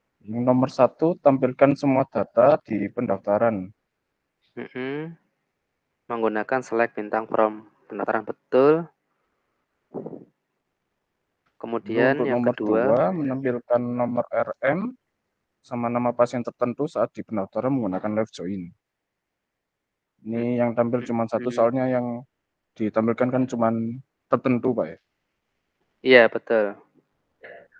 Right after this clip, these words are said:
Speaker 2: Iya, betul, Mas, silakan.
Speaker 1: Nomor tiga, tampilkan semua nama dokter yang terdaftar di pendaftaran menggunakan inner join.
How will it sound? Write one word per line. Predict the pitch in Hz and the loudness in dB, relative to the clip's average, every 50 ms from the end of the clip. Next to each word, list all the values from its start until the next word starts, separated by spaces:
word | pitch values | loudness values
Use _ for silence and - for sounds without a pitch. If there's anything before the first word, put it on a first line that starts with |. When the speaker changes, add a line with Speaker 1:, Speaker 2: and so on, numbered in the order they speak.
| _ _ _ _ _ _ _ _ _ _ _ _ _ _ _ _ _ _ _ _ _ _ _ _ _ _ _ _ _ _ _ _ _ _ _ _ _ - 110 | _ _ _ _ _ _ _ _ _ _ _ _ _ _ _ _ _ _ _ _ _ _ _ _ _ _ _ _ _ _ _ _ _ _ _ _ _ -10 -6
Speaker 2:
Iya, | 107 104 - | -6 -6 -6
betul, | - - 117 117 123 | -4 -4 -4 -2 -2
Mas, | 139 147 - | -4 -4 -4
silakan. | - - 120 120 113 - 120 120 127 139 135 _ _ - - _ _ - _ _ _ _ _ _ 87 - _ _ _ _ _ _ _ _ _ _ _ _ _ _ | -6 -4 -6 -10 -10 -10 -10 -10 -12 -16 -20 _ _ -20 -20 _ _ -20 _ _ _ _ _ _ _ -20 _ _ _ _ _ _ _ _ _ _ _ _ _ _
Speaker 1:
Nomor | 120 123 123 127 127 123 127 _ | -8 -4 -4 -2 -2 -4 -6 _
tiga, | - 135 131 131 - - 131 139 156 185 190 190 _ | -2 -2 -2 -2 2 6 10 10 10 10 8 2 _
tampilkan | - 151 143 143 135 131 - 143 147 | -2 -2 0 0 -2 0 2 0 0
semua | 143 - 147 139 139 135 131 | 0 0 0 2 2 2 2
nama | 135 131 135 135 131 - | 2 2 2 2 0 0
dokter | - 113 98 - _ _ - 143 180 208 247 262 _ _ _ _ | 0 -4 -4 -4 _ _ 6 6 6 6 -2 -4 _ _ _ _
yang | 123 131 127 | -8 -8 -8
terdaftar | 127 - - - 107 98 - 127 123 - | -8 -8 -6 -6 -6 -4 -2 -2 -2 -2
di | - | -4
pendaftaran | 101 - 123 110 98 104 - 113 117 131 | -10 -6 -2 -2 -2 0 0 0 0 2
menggunakan | 151 143 120 104 104 104 - 117 120 - | 2 2 2 2 0 0 0 -2 -2 0
inner | 110 123 123 123 | -2 -2 -4 -4
join. | - - - 104 117 113 98 87 | -6 -6 -4 -4 -2 -2 -4 -6